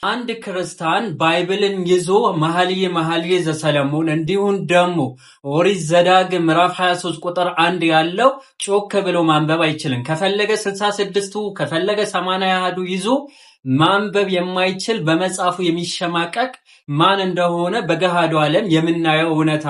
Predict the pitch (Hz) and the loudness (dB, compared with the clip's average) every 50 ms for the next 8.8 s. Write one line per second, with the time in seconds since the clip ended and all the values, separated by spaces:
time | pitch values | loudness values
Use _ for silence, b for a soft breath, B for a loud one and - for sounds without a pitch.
0 | 127 110 107 - B B B - 175 180 - 214 214 220 226 220 208 202 202 190 | -4 -4 -6 -12 B B B -6 -4 -4 -2 -2 -2 0 0 -2 -2 -2 0 0
1 | 185 180 170 156 180 208 226 240 240 247 - _ _ _ _ _ - - 185 185 | 0 0 0 0 2 2 2 0 -2 -6 -10 _ _ _ _ _ -8 -2 0 2
2 | 196 202 180 165 175 190 226 254 254 - b b b b b - 139 127 160 190 | 4 4 4 4 2 0 -2 -4 -6 -8 b b b b b -12 -6 -2 0 2
3 | 208 214 226 233 233 - 208 - - 165 180 202 214 202 180 180 - 160 165 175 | 2 2 2 0 -2 -6 -6 -4 0 2 2 2 2 0 0 2 2 4 4 4
4 | 185 175 165 175 208 262 269 262 B B B B B B B B - 139 127 127 | 4 2 2 2 2 2 0 0 B B B B B B B B -12 -6 0 2
5 | 165 175 185 190 196 202 208 220 214 - - 208 190 185 190 190 190 196 214 240 | 4 4 4 2 2 0 0 -2 -2 -2 -2 0 4 4 4 4 4 2 0 0
6 | 262 254 - - - _ - 139 160 180 180 - - - - 202 214 214 214 220 | 0 -2 -2 -8 -14 _ -4 -2 0 0 -2 -4 -6 -4 0 0 0 2 2 2
7 | 202 190 196 196 196 196 - - 202 190 196 196 220 240 226 - 185 165 170 165 | 2 4 4 2 2 0 -2 -2 0 0 0 -2 -2 -4 -4 0 0 0 0 0
8 | 185 185 185 175 160 156 151 - - 143 135 127 113 104 104 - | 0 0 0 2 2 2 0 0 0 0 0 0 0 -2 -6 -10